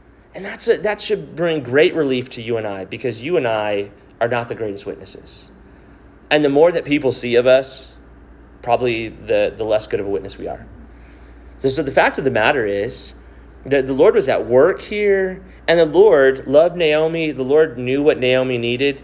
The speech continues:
So he, the Lord's like, "You know what? I'm gonna send Ruth with her." <laughs> She needs somebody like Ruth. And so I, I love this.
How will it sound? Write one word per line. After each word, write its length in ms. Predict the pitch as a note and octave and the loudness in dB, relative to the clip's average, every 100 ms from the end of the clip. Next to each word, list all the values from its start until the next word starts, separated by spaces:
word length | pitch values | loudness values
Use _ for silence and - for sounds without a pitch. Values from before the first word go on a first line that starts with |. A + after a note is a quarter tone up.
| - | -12
So 240 | - A#2 | -4 -4
he, 180 | A#2+ A#2 | -4 -10
the 160 | - A2 | -12 -2
Lord's 320 | B2+ B2+ A#2 | 0 0 0
like, 240 | G2+ G2+ | -2 -2
"You 100 | B2 | -6
know 120 | A#2+ | 0
what? 100 | A#2+ | 0
I'm 60 | G#2+ | 0
gonna 160 | A#2+ A2+ | -2 -6
send 260 | G#2+ F#2+ | -8 -8
Ruth 220 | F#2+ F#2+ | -8 -8
with 100 | - | -12
her." 180 | - G#2+ - - - | -10 -12 -10 -10 -6
<laughs> 220 | E3+ - - - - - - | -6 -6 -16 -20 -20 -20 -12
She 380 | - - E3+ G3+ | -4 -2 2 4
needs 680 | F3 E3 D#3 C#3+ B2 - - | 4 4 4 4 0 -8 -8
somebody 760 | - D3 D3 C#3 B2 B2+ B2+ | 2 2 4 4 4 4 0
like 400 | B2 B2 A#2 A2+ | 2 4 4 2
Ruth. 460 | A#2+ B2 C3 A#2 - | -2 0 2 0 -2
And 100 | A#2 | 0
so 80 | F3 | 2
I, 220 | C#3 E3+ | 4 4
I 160 | D3+ E3 | 2 0
love 460 | E3 F3+ G#3+ E3+ | 2 4 4 2
this. 520 | C3 A#2+ G2+ - - | -2 -2 -2 -6 -14